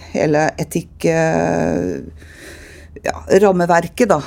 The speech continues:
i, eh, i Norge tror jeg er både viktig og bra, og at det er mye som jeg kan ta med meg til-, ta med tilbake dit også. Og jeg håper jo virkelig at det diskuteres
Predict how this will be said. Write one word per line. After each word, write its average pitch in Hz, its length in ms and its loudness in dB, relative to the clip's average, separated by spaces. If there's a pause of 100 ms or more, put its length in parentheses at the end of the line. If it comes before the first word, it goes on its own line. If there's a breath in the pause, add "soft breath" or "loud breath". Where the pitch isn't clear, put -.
i, 170 220 2
eh, 170 680 2
i - 20 2
Norge 170 400 0
tror 190 200 -4
jeg 160 60 2
er 165 40 0
både 151 260 0
viktig - 880 -4
og - 180 -6
bra, 170 220 -4 (180)
og 170 200 -4
at 160 100 -8
det 175 120 -2
er 165 40 0
mye 147 360 0
som - 240 -2
jeg 156 120 -2
kan 156 120 -8
ta 151 140 -4
med 135 180 0
meg - 160 -4
til-, 151 180 -12 (140)
ta 160 160 0
med 139 200 0 (200)
tilbake 151 420 -6
dit 147 400 -6 (600 soft breath)
også. - 360 -6
Og 180 60 -2
jeg 175 120 2
håper 165 260 2
jo 156 60 0
virkelig 160 400 -2
at 160 80 -4
det 165 120 -2
diskuteres - 720 -4